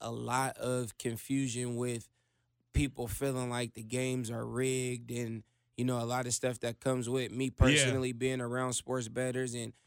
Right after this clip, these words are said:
Speaker 1: you know, it gets that conceptual and that
Speaker 2: Right.
Speaker 1: definitive where people feel like the games are rigged and set up and just for the over-unders to be so accurate and the total points. It's, it's real meticulous, but I think it will,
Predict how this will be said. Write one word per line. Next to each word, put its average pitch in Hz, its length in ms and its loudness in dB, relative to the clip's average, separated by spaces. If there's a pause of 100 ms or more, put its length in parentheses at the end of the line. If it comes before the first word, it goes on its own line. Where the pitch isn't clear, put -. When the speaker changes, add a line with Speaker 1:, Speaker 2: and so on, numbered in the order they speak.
(180)
Speaker 1:
you 135 120 2
know, 120 360 0
it 117 200 -2
gets 127 280 0 (100)
that 131 260 0 (120)
conceptual 131 840 2
and 117 180 -4
that 131 100 8
Speaker 2:
Right. 135 260 6 (280)
Speaker 1:
definitive 131 680 0
where 117 200 -2
people 113 340 2
feel 127 240 -2
like 120 320 -2 (580)
the 117 80 -4
games 123 400 0
are 113 140 -2
rigged 131 420 2
and 117 160 -2
set 143 320 4
up 131 360 -2
and 120 240 -4
just 127 160 0
for 131 180 0
the 117 140 0
over-unders 131 800 0
to 123 80 -6
be 131 180 -2
so 127 340 0
accurate 135 680 0
and 123 160 -4
the 113 60 -10
total 143 420 2
points. 135 400 2
It's, 151 160 -2
it's 143 220 0
real 170 180 4
meticulous, 135 680 0
but 123 300 -2 (340)
I 135 120 6
think 131 300 -2
it 127 60 0
will, 123 280 -2